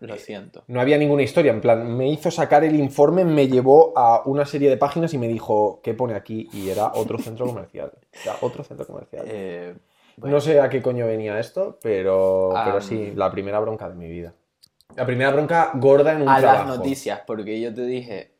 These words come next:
Speaker 1: que,
Speaker 2: Ah,
Speaker 1: que
Speaker 2: vale,
Speaker 1: por
Speaker 2: vale,
Speaker 1: qué no
Speaker 2: sí,
Speaker 1: me
Speaker 2: sí,
Speaker 1: habías
Speaker 2: es verdad, es
Speaker 1: enviado.
Speaker 2: verdad, y es por eso que está muy liado, tal, no sé.
Speaker 1: Bueno, pues la mayoría de noticias que le envío yo,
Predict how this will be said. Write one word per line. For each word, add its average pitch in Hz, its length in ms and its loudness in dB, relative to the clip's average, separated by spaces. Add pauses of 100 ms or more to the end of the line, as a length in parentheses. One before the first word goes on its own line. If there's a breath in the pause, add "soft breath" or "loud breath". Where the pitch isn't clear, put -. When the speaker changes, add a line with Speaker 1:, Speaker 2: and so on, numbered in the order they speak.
(160)
Speaker 1:
que, 90 680 -12
Speaker 2:
Ah, 127 320 -2
Speaker 1:
que - 60 -4
Speaker 2:
vale, 107 220 4
Speaker 1:
por - 0 -
Speaker 2:
vale, 98 200 0
Speaker 1:
qué 107 100 -6
no 110 100 0
Speaker 2:
sí, 107 60 -2
Speaker 1:
me - 20 -4
Speaker 2:
sí, 110 200 -4
Speaker 1:
habías 92 120 -4
Speaker 2:
es 101 100 -6
verdad, 101 260 0
es 90 40 -4
Speaker 1:
enviado. - 20 -8
Speaker 2:
verdad, 90 180 -4
y 92 80 -4
es 92 120 -12
por 98 160 -8
eso 87 200 -10
que 87 140 -6
está 87 220 -12
muy 90 300 -10
liado, 92 840 -4
tal, - 300 -18 (180)
no - 100 -20
sé. - 100 -20 (280 soft breath)
Speaker 1:
Bueno, 131 360 -2
pues 127 140 -4
la 139 100 -6
mayoría 135 460 -2
de 165 240 0
noticias 143 520 -6
que 123 100 -8
le 117 100 -8
envío 113 280 -6
yo, 110 360 -8